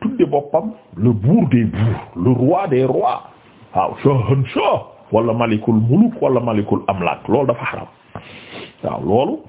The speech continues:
dafa xaraam. Léegi nag mu des yeneeni mbir. <laughs> Mu des leneen quoi, mooy lu tax mu ne li wurudil wa'id ash-shadid,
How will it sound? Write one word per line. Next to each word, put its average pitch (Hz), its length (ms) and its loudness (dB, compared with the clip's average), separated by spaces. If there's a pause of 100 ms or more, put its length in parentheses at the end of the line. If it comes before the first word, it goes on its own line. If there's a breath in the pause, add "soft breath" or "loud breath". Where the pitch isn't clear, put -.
(500 loud breath)
dafa 131 220 0
xaraam. 95 320 -2
Léegi 123 200 2
nag 202 120 -2
mu 117 120 0
des 117 200 0
yeneeni 170 320 0
mbir. 147 200 2 (1700 loud breath)
<laughs> - 100 -6 (480 loud breath)
Mu 92 120 0
des 143 200 4
leneen 392 360 0
quoi, - 200 -2 (420)
mooy 117 300 -2 (1500)
lu 131 140 4
tax 156 160 -2 (480 loud breath)
mu 156 100 4
ne 170 100 4
li 170 100 0
wurudil 160 480 2
wa'id 139 320 0
ash-shadid, 98 380 -4